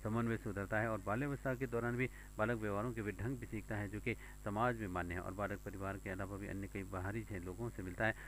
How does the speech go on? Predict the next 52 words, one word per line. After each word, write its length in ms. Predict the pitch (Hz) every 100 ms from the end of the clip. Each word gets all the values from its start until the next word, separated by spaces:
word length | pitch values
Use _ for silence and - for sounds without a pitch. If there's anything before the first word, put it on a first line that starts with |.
| -
और 160 | 151 175
उनके, 540 | 165 156 151 123 120
उनसे 420 | 127 131 156 - 143
लगाव 520 | 104 98 104 135 131
भी 100 | 101
बढ़ाता 320 | 92 87 92
है। 380 | 87 - - - 123
जैसे 240 | 127 190
जैसे 200 | 175 180
बालक 220 | 156 156
बढ़ता 300 | 139 127 139
हो-, 340 | 123 117 113 107
बड़ा 340 | 104 110 120
होता 300 | 95 98 123
है 120 | 98 - - -
तो 80 | 120
उसके 220 | 117 123
सोचने 380 | - 113 - 120
की 60 |
क्षमताएं 320 | 107 98 104 104
भी 80 |
परिपक्व 360 | 101 101 98 127
हो 180 | - 104
जाती 220 | 98 117
हैं 60 | 117
और 100 | 107
उसे 260 | 117 113 - - -
यह 100 | 117
एहसास 340 | 98 92 123 135
होता 180 | 113 107
है 100 | 104
कि 100 | 104
वह 140 | 107
बहुत 300 | 98 101 -
ही 60 | 107
कुछ 160 | 139 - 101
कर 120 | 113
सकता 220 | 101 92
है 100 | 107 104 - -
और 80 | 110
स्वयं 260 | - 180
कार्य 280 | 170 120 113
कर 140 | - 101
पाना 240 | 98 101
उसे 320 | 107 101 107 - - -
आत्मविश्वास 540 | 117 113 98 107 98
की 80 | 104
भावना 280 | 95 92 98
प्रदान 300 | 92 92 92
करता 260 | 90 120
है 80 | 104
कि 340 | - 143 143